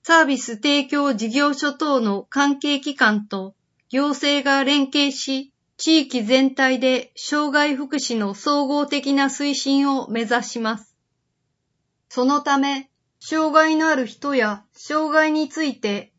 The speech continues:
皆が理解を深め、差別や虐待がなく、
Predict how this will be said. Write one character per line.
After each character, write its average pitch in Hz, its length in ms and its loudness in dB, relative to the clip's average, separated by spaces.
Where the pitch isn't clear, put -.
皆 285 320 2
が 262 100 4
理 277 160 -4
解 240 260 2
を 208 120 -2
深 233 320 -4
め、 185 260 -8
差 320 180 -2
別 302 300 0
や 208 140 0
虐 208 340 -6
待 277 220 0
が 269 140 0
な 262 180 0
く、 180 340 -10